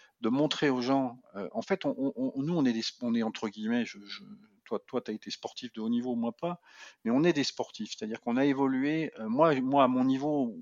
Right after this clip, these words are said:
c'est-à-dire aucun niveau dans le sport, même quand je faisais du basket, j'ai vécu dans un, dans un milieu, euh, où,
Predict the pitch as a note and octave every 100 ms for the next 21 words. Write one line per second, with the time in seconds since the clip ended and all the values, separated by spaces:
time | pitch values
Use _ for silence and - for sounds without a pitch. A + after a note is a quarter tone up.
0 | - - A#2 A#2+ C#3 - D3+ D#3 D#3 C#3+
1 | - _ - A#2 A#2 - C3+ B2+ - _
2 | - - A#2 B2+ A#2+ - A2+ A2 B2+ -
3 | F3 - - - - _ - - B2+ D3
4 | - F#3+ D3 B2 B2 G2 A#2+ A#2+ A#2+ C3
5 | C3+ C#3 D#3+ E3+ - A#2 A2 A2 - -
6 | A#2+ B2